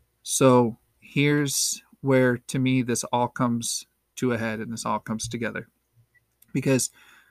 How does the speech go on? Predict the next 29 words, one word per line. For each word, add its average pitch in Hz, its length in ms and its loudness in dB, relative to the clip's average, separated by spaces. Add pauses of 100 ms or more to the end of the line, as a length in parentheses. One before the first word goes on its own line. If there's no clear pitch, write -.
(720)
this 156 180 -2
idea 151 260 2
of 135 100 -2
serving 139 480 0
God 123 200 -2
as 123 160 -2
a 123 60 -4
master 120 640 -2
can 135 180 0
be 127 160 2
daunting, 120 640 -2
and 120 140 -4
it 117 120 -8
can 127 160 -4
be 120 140 -4
scary, 117 640 -4
and 117 160 -8
it, 110 180 -8
it 120 220 -8
can 123 320 -4
take 135 240 -8
people - 420 -4
out 139 220 0
of 110 140 -2
it 104 260 -8
a 120 80 -2
lot 113 180 -2
of 113 80 -8
times, 117 380 -6